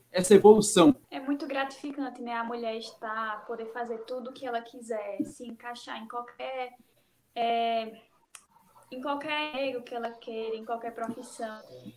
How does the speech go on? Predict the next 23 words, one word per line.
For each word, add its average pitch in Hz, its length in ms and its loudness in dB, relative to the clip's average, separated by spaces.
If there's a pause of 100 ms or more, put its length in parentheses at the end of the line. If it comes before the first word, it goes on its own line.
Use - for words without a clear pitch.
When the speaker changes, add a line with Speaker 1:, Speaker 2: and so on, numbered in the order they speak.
(180)
Speaker 2:
Então, 262 200 -6
é 254 160 -4
muito 311 400 -2
bom 262 300 0
que 294 180 -8
a 247 220 -8
mulher 240 340 -4
possa 247 260 -8
fazer 240 440 -8 (240)
tudo 277 480 -6
o 285 60 -8
que 277 180 -4
ela 254 220 0
sempre 269 320 -12
sonhou, 277 440 -6
não 247 160 -12
ter 226 300 -10 (500)
regras, 240 760 -2
não 240 220 -8
ter, 233 600 -6
não 285 160 -4
ter 302 120 0
limites. 302 580 -2